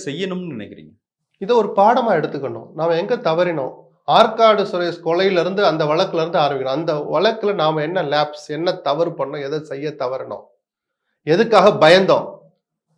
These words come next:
Speaker 2: ஒரு அரசியல் கட்சி தலைவர் மேல குற்றச்சாட்டு வந்து எஃப் ஐ ஆர், இப்ப எஃப் ஐ ஆர்ல பேர் இல்லைங்கிறாங்க,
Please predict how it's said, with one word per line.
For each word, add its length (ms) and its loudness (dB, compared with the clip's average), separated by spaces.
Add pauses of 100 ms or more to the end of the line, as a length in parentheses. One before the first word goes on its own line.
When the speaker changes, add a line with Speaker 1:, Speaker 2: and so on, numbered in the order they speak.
Speaker 2:
ஒரு 180 6
அரசியல் 320 6
கட்சி 200 6
தலைவர் 280 4
மேல 220 4
குற்றச்சாட்டு 480 4
வந்து 120 4
எஃப் 160 4
ஐ 60 8
ஆர், 80 8
இப்ப 140 0
எஃப் 180 4
ஐ 100 10
ஆர்ல 180 6
பேர் 240 6
இல்லைங்கிறாங்க, 460 2